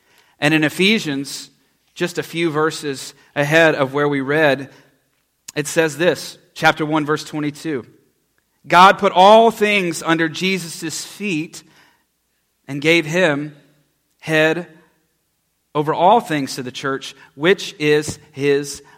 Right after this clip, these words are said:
body, the fullness of him who fills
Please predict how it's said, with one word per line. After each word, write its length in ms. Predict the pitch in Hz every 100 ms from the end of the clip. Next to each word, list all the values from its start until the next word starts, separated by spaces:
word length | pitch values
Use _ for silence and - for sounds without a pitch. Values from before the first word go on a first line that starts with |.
| _
body, 480 | 135 151 156 151 131
the 100 | 127
fullness 760 | - - 196 196 196 196 185 -
of 160 | 147
him 560 | - 160 139 113 110 120 _ _ _
who 160 | 147 147
fills 680 | 147 160 135 117 113 -